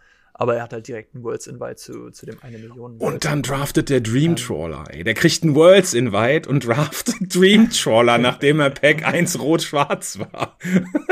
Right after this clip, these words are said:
Speaker 1: Ja, das ist ganz schön verrückt gewesen. <laughs> Ähm,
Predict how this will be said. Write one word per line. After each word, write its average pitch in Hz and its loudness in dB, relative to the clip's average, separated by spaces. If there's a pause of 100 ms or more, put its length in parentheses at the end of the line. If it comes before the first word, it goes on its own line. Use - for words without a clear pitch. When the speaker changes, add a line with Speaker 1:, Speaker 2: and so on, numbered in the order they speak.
(1040)
Speaker 1:
Ja, 131 -4
das 123 -10
ist 120 -18
ganz 120 -16
schön - -20
verrückt - -10
gewesen. - 0
<laughs> - -2
Ähm, 123 -14